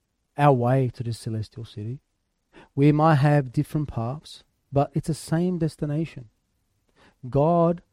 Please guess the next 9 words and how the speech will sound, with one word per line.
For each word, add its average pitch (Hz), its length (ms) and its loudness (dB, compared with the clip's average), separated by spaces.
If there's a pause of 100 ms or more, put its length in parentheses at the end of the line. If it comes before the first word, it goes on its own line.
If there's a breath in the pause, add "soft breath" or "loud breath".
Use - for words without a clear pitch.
(160)
the 127 100 -2
same 170 580 -2
God, 156 480 -4 (480 soft breath)
if 131 160 -2
he 156 80 4
has 135 240 2
created 147 480 2
different - 320 -6
paths, 117 480 -8